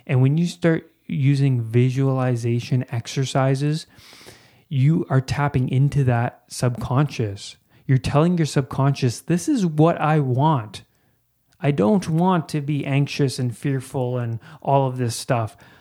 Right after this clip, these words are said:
I actually want to be empowered. I want to be confident, and I want to get through the day with,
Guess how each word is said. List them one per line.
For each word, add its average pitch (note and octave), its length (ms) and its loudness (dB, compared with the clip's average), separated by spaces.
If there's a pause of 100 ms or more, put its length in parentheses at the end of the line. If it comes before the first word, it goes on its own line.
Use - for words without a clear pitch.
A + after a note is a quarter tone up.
(300)
I E3+ 180 -2
actually F3 500 2
want C3+ 520 0
to C#3+ 120 2
be B2+ 340 0
empowered. C3+ 840 0
I C#3+ 140 0
want C#3 400 0
to C#3+ 280 2 (400)
be C3+ 140 2
confident, B2+ 840 -2 (100)
and A#2+ 180 -2
I C3 120 0
want C#3 340 0 (120)
to C#3 320 2 (1600)
get D3+ 220 2
through D#3+ 180 4
the D3 140 4
day C3+ 580 2 (140)
with, B2+ 500 0